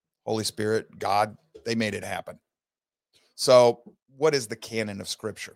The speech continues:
This is what most people mean. "How did we get the, the sixty-six books of the Bible we're reading?" It's called canon. How did we get that? Well,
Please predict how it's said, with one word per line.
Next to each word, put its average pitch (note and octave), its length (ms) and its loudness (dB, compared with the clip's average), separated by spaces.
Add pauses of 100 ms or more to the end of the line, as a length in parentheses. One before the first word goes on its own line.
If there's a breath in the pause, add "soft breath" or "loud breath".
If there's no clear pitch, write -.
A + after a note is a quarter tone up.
This - 180 -4
is D3 60 -8
what B2 140 -2
most A#2 260 -2
people F#2+ 240 -12
mean. F#2+ 180 -12
"How D3+ 120 0
did C3+ 140 -6
we C3 100 -4
get C3 180 0
the, A#2 180 -2 (100)
the B2+ 160 -2
sixty-six - 600 -8
books - 280 -8
of B2+ 80 -6
the A#2+ 60 -8
Bible A#2+ 360 2
we're G2+ 120 -6
reading?" F#2+ 360 -12 (480)
It's - 60 -20
called C#3 260 -2
canon. G2 420 -8 (1160)
How C3 200 0
did B2+ 200 -4
we G2 100 -8
get F2 220 -12
that? D#2 220 -14 (180)
Well, C2+ 280 -8